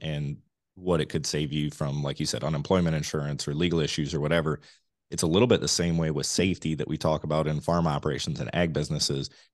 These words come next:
is you never know how much money you're gonna save by something that didn't happen.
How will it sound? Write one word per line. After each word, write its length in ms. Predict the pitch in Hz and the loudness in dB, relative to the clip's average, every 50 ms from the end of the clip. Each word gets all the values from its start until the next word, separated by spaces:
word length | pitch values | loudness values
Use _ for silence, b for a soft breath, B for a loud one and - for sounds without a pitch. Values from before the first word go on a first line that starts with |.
| _ _ | _ _
is 180 | 87 85 82 | -4 -2 0
you 100 | 80 80 | 0 0
never 340 | 76 78 85 90 95 110 110 | 2 4 4 4 6 6 6
know 220 | 104 101 98 95 | 6 6 6 6
how 140 | 90 87 87 | 4 4 2
much 200 | 85 87 85 - | 2 2 0 0
money 220 | 90 87 85 85 85 | 0 0 2 2 2
you're 180 | 82 82 82 | 2 0 0
gonna 220 | 78 82 80 78 73 | 0 0 -2 -2 -2
save 540 | - - 87 90 85 80 78 76 76 - | 0 0 2 2 2 2 0 -2 -4 -4
by 140 | - 76 73 | -4 -4 -2
something 420 | - - - 85 82 - 85 82 80 | -2 0 -2 -2 -2 -2 -2 -2 -2
that 160 | - - 71 | -4 -4 -2
didn't 260 | 80 78 78 73 - | -2 -2 0 -2 -4
happen. 480 | - - - - - - - 65 85 | -6 -8 -8 -8 -10 -10 -10 -12 -12